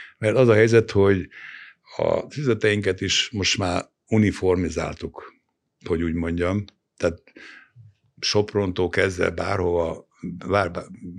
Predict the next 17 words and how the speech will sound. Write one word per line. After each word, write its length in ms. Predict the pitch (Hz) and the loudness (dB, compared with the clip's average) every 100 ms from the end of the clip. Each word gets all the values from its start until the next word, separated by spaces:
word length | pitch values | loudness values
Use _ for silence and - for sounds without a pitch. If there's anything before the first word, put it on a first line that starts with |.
| 85 | -4
benéznétek, 720 | 95 98 104 98 98 95 95 92 92 90 90 | -2 2 0 0 -2 0 -4 -4 -6 -4 -4
mindegy 400 | 98 101 90 82 | -4 0 0 -2
úgy, 180 | 104 80 | -4 -4
úgy, 180 | 80 85 | -6 -2
úgy 160 | 104 | -2
néz 220 | 92 82 | 0 -2
ki, 120 | - 90 | -4 -6
ugyanúgy 360 | 87 82 82 | -4 -4 -6
néz 240 | 78 76 - | -8 -10 -12
ki. 260 | 76 76 _ _ _ _ | -14 -18 _ _ _ _
Tehát 260 | 87 82 | -8 -6
ugyanaz 280 | 107 90 82 | -4 -4 -4
a 40 | 82 | -6
szolgálna 520 | - 95 87 87 87 | -4 -4 -4 -6 -6
felírás, 800 | 87 82 85 85 82 82 90 - - - _ | -6 -6 -6 -6 -8 -6 -6 -6 -10 -20 _
színek, 760 | - - 98 85 78 80 - - 98 | -14 -8 -4 -4 -6 -8 -12 -16 -10
mindenféle. 880 | 87 85 78 73 82 76 95 117 | -6 -4 -6 -8 -6 -4 -2 -4